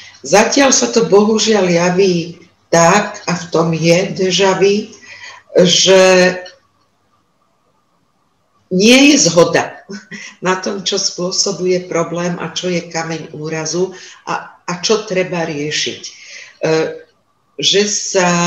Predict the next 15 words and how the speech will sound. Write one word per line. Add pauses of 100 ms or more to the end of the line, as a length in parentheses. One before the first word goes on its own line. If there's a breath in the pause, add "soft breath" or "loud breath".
(520)
to
točí
v
tom
začarovanom
kruhu,
e, (840 loud breath)
kto (100)
je
vinný (260 loud breath)
a
kto
je
vinný
viac